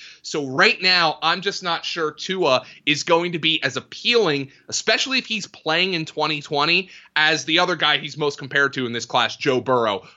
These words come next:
who I think is gonna come in and have a chance to have an instant fantasy impact when he gets into Cincinnati. I don't think Tua probably, if he lands in Miami or even with the Chargers, he's probably going to be in the early twenties in my rankings at quarterback,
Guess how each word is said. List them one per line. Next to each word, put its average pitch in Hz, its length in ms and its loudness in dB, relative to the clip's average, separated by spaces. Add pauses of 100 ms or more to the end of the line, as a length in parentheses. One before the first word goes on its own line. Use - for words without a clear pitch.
who 139 100 2
I 156 140 6
think 170 240 0
is - 60 -10
gonna 143 180 -2
come 139 260 -4
in 131 240 0 (200)
and 135 120 -4
have 139 320 0
a 131 60 -8
chance 165 400 0
to 135 80 -4
have 135 160 0
an 139 180 -6
instant 175 460 -8
fantasy 147 500 -4
impact 120 460 -4 (180)
when 123 160 -8
he 156 240 -6
gets 151 260 -2
into 135 200 0
Cincinnati. 127 800 -2 (240)
I 170 120 4
don't 190 180 2
think 170 240 -4
Tua 170 420 -4 (440)
probably, 208 480 2
if 208 100 -2
he 285 220 -6
lands 247 280 -6
in 190 120 -12 (140)
Miami 160 720 0
or 160 140 -2
even 165 260 -4
with 156 140 -6
the 151 60 -8
Chargers, 147 580 2 (160)
he's 214 200 -2
probably 247 520 0
going 185 320 4
to 151 40 -4
be 160 160 -2
in 151 220 -2
the 135 180 -2
early 139 340 8
twenties 120 580 2
in 113 80 0
my 107 160 2
rankings 107 500 0
at - 120 -10
quarterback, 113 640 4